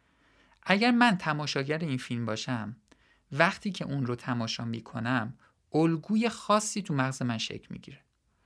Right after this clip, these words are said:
بعدش که می‌خوام اون رو برای شما تعریف کنم، دقیقاً همون الگو رو می‌تونم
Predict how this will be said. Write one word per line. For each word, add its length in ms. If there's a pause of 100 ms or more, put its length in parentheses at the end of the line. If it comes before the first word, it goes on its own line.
(380)
بعدش 380
که 100
می‌خوام 460 (280)
اون 220
رو 80
برای 300
شما 300
تعریف 380
کنم، 420 (420)
دقیقاً 800
همون 460
الگو 400
رو 120
می‌تونم 520